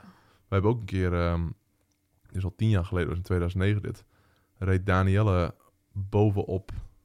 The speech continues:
nee, er was een Polo, die reed achterop onze auto. We hadden toen een X vijf B M W. En, ehm, <clears throat> en, eh, ik had dat ding toen net. Dus Danielle belt me helemaal in paniek op van, "Ja, er is een auto tegen me, tegen ons aangereden." En, en dat was vlakbij mijn kantoor toen, dus ik ren daar naartoe.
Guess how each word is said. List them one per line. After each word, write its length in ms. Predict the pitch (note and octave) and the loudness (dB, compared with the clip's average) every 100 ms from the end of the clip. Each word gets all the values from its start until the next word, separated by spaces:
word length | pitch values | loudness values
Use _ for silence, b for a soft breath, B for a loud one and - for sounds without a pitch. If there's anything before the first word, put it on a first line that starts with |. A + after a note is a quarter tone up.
| _ _ _ _ _ B B | _ _ _ _ _ B B
nee, 200 | - A#2+ | 2 2
er 60 | A#2 | 4
was 120 | G#2 | 0
een 220 | G#2 F#2 | -2 -2
Polo, 360 | - B2 B2+ E2+ | 2 4 4 2
die 120 | G2 | 2
reed 240 | F#2+ F#2 - | 2 0 -4
achterop 560 | - - F#2 - - | -8 -4 -4 -4 -10
onze 280 | - G#2+ F#2+ | -2 0 2
auto. 480 | - A2+ A2+ - - | 2 2 2 -4 -6
We 80 | - | -4
hadden 180 | F2+ F2+ | -2 0
toen 120 | G#2+ | 2
een 180 | F#2+ D2 | 0 -2
X 80 | - | -2
vijf 420 | G2 D#2+ - - - | -2 -2 -6 -16 -8
B 120 | G2 | -4
M 120 | F#2 | -2
W. 200 | F2 E2+ F#2+ b b b b b b _ | -2 -2 -6 b b b b b b _
En, 280 | F#2 F2+ F2 | 0 2 2
ehm, 380 | E2+ E2 E2 D#2 - _ _ _ _ | 0 0 -2 -4 -10 _ _ _ _
<clears throat> 500 | - - - A2 F#2 - | 2 2 0 -2 -2 -6
en, 220 | - F#2 F2+ | -6 -4 -2
eh, 160 | E2 - | -4 -8
ik 100 | G#2 | -4
had 100 | - | 0
dat 120 | G#2 | 0
ding 140 | E2 | 0
toen 140 | F2+ E2+ | -2 -4
net. 220 | D#2 - _ b b b | -6 -8 _ b b b
Dus 100 | _ | _
Danielle 340 | - E2+ F2+ F2+ | -6 -2 0 -2
belt 200 | F2 E2 | -2 -2
me 60 | |
helemaal 220 | E2+ F#2+ F2 | 0 0 0
in 60 | |
paniek 200 | F2 F2+ | -4 -8
op 120 | - | -8
van, 80 | - | -8
"Ja, 120 | - | -8
er 60 | A1+ | -8
is 100 | - | -10
een 60 | - | -8
auto 300 | - - - | -8 -8 -10
tegen 200 | - G#2 | -8 -6
me, 80 | - | -8
tegen 220 | - G#2+ G2 | -8 -4 -2
ons 140 | G2+ | -2
aangereden." 640 | F2+ F#2+ G2+ F#2 F#2 F2+ | -4 -2 -2 0 -2 -2
En, 100 | E2+ E2 - - | -4 -8 -10 -6
en 100 | F2+ | -4
dat 80 | |
was 100 | F2+ | -2
vlakbij 260 | - G#2+ G#2 | 0 0 0
mijn 120 | E2+ | -2
kantoor 320 | F2+ F#2 A2 | -2 2 2
toen, 160 | A2+ G#2 | 2 0
dus 120 | E2+ | 0
ik 100 | F#2 | 0
ren 160 | F#2 F#2 | 0 0
daar 80 | E2+ | -2
naartoe. 300 | F2+ A#2 | -2 -4